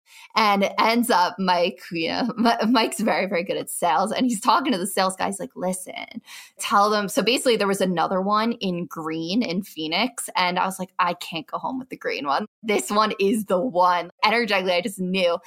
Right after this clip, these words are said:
And they actually, <laughs> Mike coached him up and he convinced the other guy to buy the green one. And we took it home that day.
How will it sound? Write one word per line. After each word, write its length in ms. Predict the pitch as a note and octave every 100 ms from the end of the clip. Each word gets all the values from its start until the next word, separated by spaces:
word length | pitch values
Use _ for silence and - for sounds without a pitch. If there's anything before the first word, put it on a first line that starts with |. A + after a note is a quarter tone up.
| - - -
And 240 | G3 F#3 -
they 100 | F3+
actually, 580 | F3 B3+ - B3+ G#3+ G3
<laughs> 100 | F#3
Mike 280 | - - -
coached 320 | - B3 - D#4+
him 100 | A3
up 140 | F#3+ G3
and 100 | B3
he 140 | C#4+
convinced 460 | - B3+ G3 G3 -
the 100 | E3+
other 160 | F3
guy 160 | E3+ E3
to 60 |
buy 160 | E3+ -
the 60 | -
green 220 | E3+ -
one. 200 | B3 G#3+ - - - -
And 340 | F#3 F3+ E3+ -
we 180 | F3 E3
took 180 | - D#3+
it 60 |
home 200 | F3 F#3
that 180 | - -
day. 300 | - E3+ F#3+